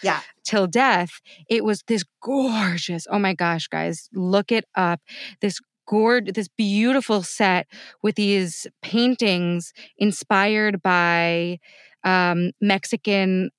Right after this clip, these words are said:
Speaker 1: They call it,
Speaker 2: artwork.
Speaker 1: they call it Dia de los Muertos is what it is. It's that
Speaker 2: Right.
Speaker 1: skull, the painted skull with the flowers on the face.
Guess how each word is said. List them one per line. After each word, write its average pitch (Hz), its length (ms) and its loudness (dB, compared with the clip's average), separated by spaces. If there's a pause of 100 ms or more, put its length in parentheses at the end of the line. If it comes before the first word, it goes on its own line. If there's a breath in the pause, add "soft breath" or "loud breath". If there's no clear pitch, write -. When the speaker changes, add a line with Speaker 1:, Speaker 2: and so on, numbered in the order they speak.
(360)
Speaker 1:
They 247 100 6
call 320 180 2
it, 320 40 6
Speaker 2:
artwork. 240 320 2
Speaker 1:
they 262 100 2
call 294 200 0
it 220 140 -4
Dia 262 240 0
de 247 80 -2
los 220 220 -4
Muertos 190 460 -4
is 156 120 -10
what 156 120 -2
it 151 80 -6
is. 147 180 -6
It's - 200 -8
that 175 180 4
Speaker 2:
Right. - 60 -14
Speaker 1:
skull, 196 840 0
the 190 80 -4
painted 226 600 -4
skull 175 500 0
with 160 140 -6
the 151 80 -8
flowers 151 500 -2
on 135 140 -8
the 143 60 -10
face. - 520 -8